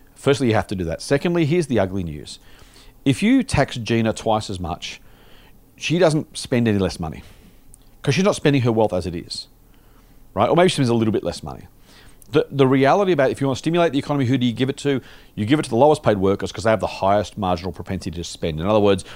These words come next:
they will spend every cent of a dollar you give them because they're already on the breadline and they've gotta buy clothes and heat the house, do all that kind of stuff. If you wanna retard demand, what do you do?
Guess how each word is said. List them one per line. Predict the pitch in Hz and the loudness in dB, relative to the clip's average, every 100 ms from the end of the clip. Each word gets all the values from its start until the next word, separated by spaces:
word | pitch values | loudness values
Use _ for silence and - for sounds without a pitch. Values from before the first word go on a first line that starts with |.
| - | 2
they | 120 | 6
will | 127 | 6
spend | - 107 | 4 2
every | 127 131 | 4 2
cent | - 110 | 0 -2
of | 98 | 0
a | |
dollar | 98 87 | 0 0
you | 87 | -2
give | 90 107 | -2 -2
them | 170 | -2
because | 135 107 101 | -2 -2 0
they're | 104 | 4
already | 107 | 4
on | 101 | 2
the | 92 | 0
breadline | 95 90 92 90 90 - - - - | 0 0 0 0 -4 -10 -20 -20 -8
and | 98 | -2
they've | |
gotta | 107 104 | 2 2
buy | 87 90 | 2 -2
clothes | - 87 92 90 | 0 0 0 -2
and | 90 | -4
heat | 87 98 | -4 -4
the | 92 | -2
house, | 87 80 | -2 -4
do | - | -4
all | 82 | -6
that | 85 | -6
kind | - 76 | -10 -14
of | 73 | -12
stuff. | - - - - - - - - - - | -14 -16 -18 -20 -20 -20 -20 -20 -18 -8
If | 113 | 0
you | 151 | 2
wanna | 196 180 - - - | 2 0 -4 -20 -8
retard | 131 - 120 123 | -6 0 0 2
demand, | 101 110 143 | 2 0 0
what | 135 | 0
do | |
you | 117 | 0
do? | 117 165 | 0 0